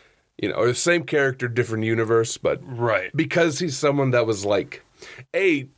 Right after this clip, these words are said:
Speaker 1: J K Simmons is the perfect J. Jonah Jameson.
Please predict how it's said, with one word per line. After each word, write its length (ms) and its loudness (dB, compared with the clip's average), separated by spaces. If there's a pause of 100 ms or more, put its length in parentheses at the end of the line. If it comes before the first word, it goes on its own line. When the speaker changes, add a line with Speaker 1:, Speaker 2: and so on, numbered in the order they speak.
(300)
Speaker 1:
J 180 0
K 200 0
Simmons 640 0 (800)
is 360 2 (340)
the 260 2 (200)
perfect 440 0
J. 180 2
Jonah 280 0
Jameson. 500 -2